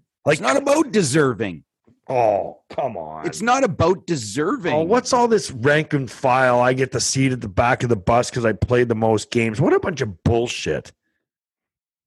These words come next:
Speaker 1: No way. No way.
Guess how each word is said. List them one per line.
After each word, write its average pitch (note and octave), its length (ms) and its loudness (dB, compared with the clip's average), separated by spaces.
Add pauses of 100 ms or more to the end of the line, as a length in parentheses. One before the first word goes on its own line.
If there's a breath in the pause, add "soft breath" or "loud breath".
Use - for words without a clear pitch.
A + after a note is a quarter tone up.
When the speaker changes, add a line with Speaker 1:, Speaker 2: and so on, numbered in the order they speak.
(1000)
Speaker 1:
No G3 160 2
way. F#2 640 2 (580)
No F3+ 180 2
way. E2 580 0